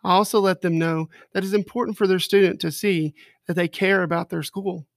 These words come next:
I would hope that they would find a way to find time to come to the parent night, and I always express that to them.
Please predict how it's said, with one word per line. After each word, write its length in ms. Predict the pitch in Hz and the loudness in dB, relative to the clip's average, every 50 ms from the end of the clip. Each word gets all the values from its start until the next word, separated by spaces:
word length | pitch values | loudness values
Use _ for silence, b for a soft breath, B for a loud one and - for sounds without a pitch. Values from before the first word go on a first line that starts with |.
| _ _ _ _ _ _ _ _ _ _ _ _ _ _ B B B B B B B B B B B - | _ _ _ _ _ _ _ _ _ _ _ _ _ _ B B B B B B B B B B B -2
I 400 | 190 185 185 180 180 180 190 - | 2 2 4 4 2 2 0 -2
would 200 | - 185 202 196 | 0 0 0 0
hope 420 | 170 - - 269 311 330 302 - - - | 0 -2 -4 -2 -2 -2 -2 -4 -2 0
that 140 | 208 190 - | 0 0 0
they 160 | 196 190 175 | 0 -2 -2
would 180 | 165 185 165 | -2 -4 -6
find 240 | - - 180 185 180 | -4 -4 -4 -2 -2
a 60 | 208 | -2
way 400 | 208 190 175 170 170 170 170 165 - b b b b b _ - | -2 -2 -4 -4 -4 -6 -6 -8 -10 b b b b b _ -8
to 120 | - 180 | -8 -6
find 560 | - - 180 180 180 185 185 190 190 185 - - _ _ _ _ _ _ _ _ - | -2 0 0 2 2 2 2 2 0 -2 -4 -6 _ _ _ _ _ _ _ _ -18
time 460 | - - - 226 220 196 180 170 170 | -14 -10 -6 -4 -2 -2 -2 -2 -4
to 100 | 156 175 | -6 -8
come 300 | 165 - - 185 180 180 | -10 -8 -6 -6 -4 -4
to 120 | 170 - 151 | -6 -8 -10
the 60 | 151 | -8
parent 340 | - - 160 156 - - - | -6 -6 -6 -6 -6 -8 -8
night, 300 | - 165 165 165 156 - B B B B B B B B _ | -8 -8 -6 -8 -8 -12 B B B B B B B B _
and 360 | - 185 185 180 185 185 185 185 | 0 2 2 4 4 4 2 2
I 40 | |
always 340 | 190 190 190 196 208 208 190 | 2 2 4 4 4 4 2
express 600 | 202 - - - - 185 - - - 220 208 - - | 0 -6 -6 -6 -6 -6 -2 0 0 0 0 0 -2
that 180 | - - - | -4 -6 -6
to 100 | - - | -6 -6
them. 300 | 170 - - - 175 - | -6 -6 -6 -6 -8 -10